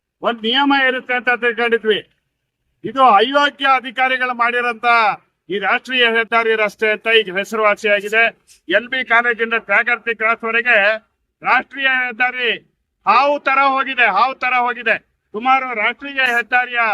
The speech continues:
ಚರಂಡಿಗಳಲ್ಲಿ, ಚರಂಡಿ ಮಧ್ಯ ಸುಮಾರು ಒಂದ್ ನಲವತ್ತೈದು ಗುಂಡಿಗಳಿದೆ.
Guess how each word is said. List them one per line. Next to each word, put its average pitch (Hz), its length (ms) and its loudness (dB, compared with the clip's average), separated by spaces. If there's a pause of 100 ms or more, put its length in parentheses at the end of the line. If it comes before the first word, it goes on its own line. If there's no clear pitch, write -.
(300)
ಚರಂಡಿಗಳಲ್ಲಿ, 254 880 0 (220)
ಚರಂಡಿ 277 440 -2
ಮಧ್ಯ 254 380 -4
ಸುಮಾರು 247 340 -2
ಒಂದ್ 233 160 -10
ನಲವತ್ತೈದು 254 680 -2
ಗುಂಡಿಗಳಿದೆ. 226 840 -4